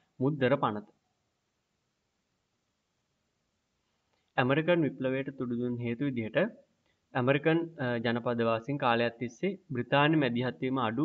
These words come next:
පාලනයකට හුරු වෙලා හිටියා. බ්‍රිතාන්‍යයන් අනුගමනය කළ තම රටට වාසිදායක ආර්ථික ප්‍රතිපත්තිය, ජනපදවාසීන්ගේ සිතුම් පැතුම් සහ ආකල්ප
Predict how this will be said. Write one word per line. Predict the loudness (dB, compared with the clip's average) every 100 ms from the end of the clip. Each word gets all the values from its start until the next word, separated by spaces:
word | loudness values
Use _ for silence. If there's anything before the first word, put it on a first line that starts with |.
| -4
පාලනයකට | 0 0 0 -2 -6
හුරු | -8 -8 -2
වෙලා | 2 2
හිටියා. | 0 -4 -6 -6 _ _ -20 _
බ්‍රිතාන්‍යයන් | -4 0 6 6 6 4 2 0
අනුගමනය | -2 0 2 2 2 0
කළ | -2 -4
තම | -2 0 2
රටට | 0 0 -2
වාසිදායක | 0 -2 -2 -2 0 0
ආර්ථික | 0 -2 -6 -8
ප්‍රතිපත්තිය, | -8 -2 0 0 0 0 -2 _ -20 -10 0
ජනපදවාසීන්ගේ | 2 2 2 4 4 2 -2 0 0
සිතුම් | -2 -4 -2
පැතුම් | -2 -2 -6
සහ | -4 -2 -2 0
ආකල්ප | -2 -2 -4 -2